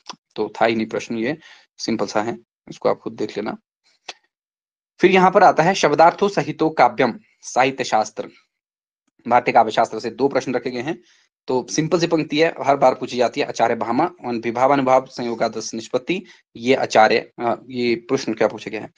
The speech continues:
अ, जो भरत के इस रस सूत्र की प्रथम व्याख्या, तो सबसे पहले की थी भट्ट लोलट ने, क्या कहकर के थी, उत्पत्तिवाद। फिर भट्ट लोलट के बाद शंकुक ने की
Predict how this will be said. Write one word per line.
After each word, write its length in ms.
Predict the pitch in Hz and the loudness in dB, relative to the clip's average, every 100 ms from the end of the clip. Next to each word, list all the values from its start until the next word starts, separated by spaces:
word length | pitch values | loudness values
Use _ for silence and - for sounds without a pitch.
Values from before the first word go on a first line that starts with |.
| _ - - _ - | _ -20 -20 _ -2
अ, 220 | 113 110 | 0 0
जो 400 | 110 127 160 165 | 2 4 6 6
भरत 340 | 139 127 139 | 4 2 4
के 100 | 139 | 2
इस 220 | 135 135 | -2 0
रस 120 | 127 - | 0 0
सूत्र 200 | 117 123 | -2 -2
की 180 | 123 | -2
प्रथम 460 | 131 135 131 - 131 | -2 0 -2 2 4
व्याख्या, 380 | 117 - 117 - _ - _ | 4 4 0 -4 _ -20 _
तो 80 | 131 | -2
सबसे 240 | 175 165 | 0 2
पहले 220 | 165 143 | 4 4
की 140 | 143 139 | 2 -2
थी 100 | 143 | 0
भट्ट 220 | 123 123 | 0 2
लोलट 320 | 117 113 - | 2 2 0
ने, 80 | 104 - | -6 -2
क्या 140 | 131 127 | 2 2
कहकर 300 | 127 120 123 | 2 -2 -4
के 180 | - | -4
थी, 260 | 117 147 - | -8 -8 -10
उत्पत्तिवाद। 720 | - - 135 - 117 113 110 - - - _ - | -12 -2 -2 0 -2 -2 -2 -8 -18 -20 _ -2
फिर 100 | 156 | 0
भट्ट 180 | 151 156 | 2 4
लोलट 200 | 156 143 | 2 2
के 120 | 147 | 0
बाद 180 | 143 139 | 2 2
शंकुक 400 | - 123 143 147 | -2 -2 -2 0
ने 100 | 139 | -2
की 320 | 143 165 | 0 -4